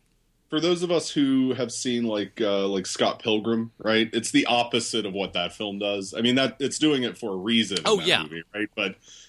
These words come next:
Speaker 1: but, like, it's the opposite of the over-explaining. It's the under-explaining, and you kind of infer and deduce what's going on.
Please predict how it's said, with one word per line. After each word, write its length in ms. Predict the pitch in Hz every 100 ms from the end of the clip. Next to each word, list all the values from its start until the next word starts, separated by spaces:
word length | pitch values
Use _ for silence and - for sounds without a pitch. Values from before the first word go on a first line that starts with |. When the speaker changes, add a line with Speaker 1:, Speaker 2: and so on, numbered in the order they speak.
| _
Speaker 1:
but, 260 | 110 113
like, 160 | 110 107
it's 160 | 117 -
the 140 | 123
opposite 560 | 127 127 120 - 110 98
of 180 | 87
the 220 | 101 101 -
over-explaining. 1080 | 117 113 95 90 - - 90 73 76 76
It's 200 | 80 -
the 220 | 98 90 -
under-explaining, 920 | 117 120 113 - 117 107 104 98 90
and 100 | 85
you 80 | 80
kind 240 | 101 92
of 80 | 90
infer 560 | 87 87 104 92 90 87
and 140 | 80 82
deduce 680 | 76 92 87 87 - - - - _ -
what's 200 | 98 -
going 300 | 98 95 95
on. 380 | 98 98 98